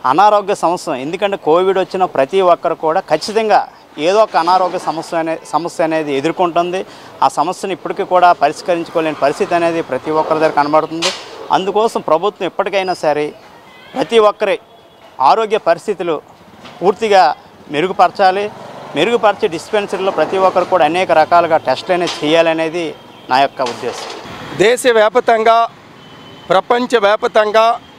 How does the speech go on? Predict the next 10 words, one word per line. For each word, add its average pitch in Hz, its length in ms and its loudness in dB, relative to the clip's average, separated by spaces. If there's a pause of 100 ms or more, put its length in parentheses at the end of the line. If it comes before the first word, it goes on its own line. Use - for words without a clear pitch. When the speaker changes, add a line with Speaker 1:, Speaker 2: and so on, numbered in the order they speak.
(360)
Speaker 2:
కోవిడ్ 233 360 4 (420)
మహమ్మారి 214 580 2 (800)
ప్రజానీకాన్ని, 226 880 2 (360)
ముఖ్యంగా 233 420 2 (640)
కార్మిక 240 480 0
వర్గాన్ని 220 480 2 (800)
తీవ్ర 240 340 2 (920)
భయాందోళనకు 233 800 2
గురి 220 100 4
చేసింది. 220 480 2